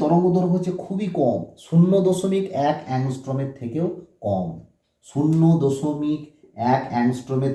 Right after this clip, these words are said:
থেকেও কম, ঠিক আছে? তাহলে এই কত ছোট, ওকে? আমার এই গামা রশ্মির কত ব্যবহার দেখো, গামা রশ্মির সাহায্যেই কিন্তু আমাদের ক্যান্সারের চিকিৎসা হচ্ছে, ঠিক আছে? ছোট ছোট সেলগুলো, খারাপ সেলগুলোকে মারা,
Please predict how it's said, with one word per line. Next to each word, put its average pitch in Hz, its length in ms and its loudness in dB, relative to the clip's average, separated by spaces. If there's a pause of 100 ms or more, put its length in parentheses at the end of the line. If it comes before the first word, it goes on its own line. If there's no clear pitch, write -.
থেকেও 156 280 0 (160)
কম, 92 180 0 (1160)
ঠিক 165 180 0
আছে? 160 140 2 (340)
তাহলে 151 240 6 (280)
এই 165 80 6 (140)
কত 147 160 -4 (180)
ছোট, 120 220 0 (1700)
ওকে? 208 200 4 (260)
আমার 165 180 4
এই 170 120 8
গামা 160 160 6
রশ্মির 175 320 2
কত 123 120 2 (100)
ব্যবহার 127 360 6
দেখো, 95 200 -6 (220)
গামা 123 220 2
রশ্মির 156 380 0
সাহায্যেই 147 400 -2
কিন্তু 151 240 -4
আমাদের 139 280 0
ক্যান্সারের 127 460 0
চিকিৎসা 170 440 0
হচ্ছে, - 260 -12 (1500)
ঠিক 180 140 2
আছে? 120 120 2 (140)
ছোট 147 120 0 (100)
ছোট 160 100 2 (140)
সেলগুলো, 151 360 6 (160)
খারাপ 147 240 4
সেলগুলোকে 147 400 2 (100)
মারা, 139 160 4